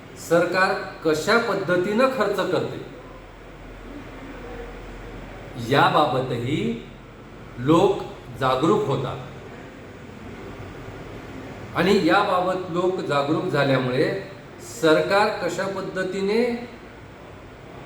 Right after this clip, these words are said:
कर रूपानं जमा झालेला पैसा खर्च करीत आहे, यावर लोकांचं नियंत्रण राहतं.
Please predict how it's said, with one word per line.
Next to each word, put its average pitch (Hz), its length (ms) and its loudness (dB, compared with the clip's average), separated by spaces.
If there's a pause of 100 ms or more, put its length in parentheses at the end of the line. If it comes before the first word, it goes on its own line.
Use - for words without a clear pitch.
(100)
कर 196 220 8 (120)
रूपानं 175 420 2
जमा 156 280 2
झालेला 139 400 0
पैसा 131 360 -2
खर्च 117 280 -6
करीत 110 360 -4
आहे, 123 540 0 (640)
यावर 143 400 4
लोकांचं 139 760 0
नियंत्रण 180 520 4
राहतं. - 360 -2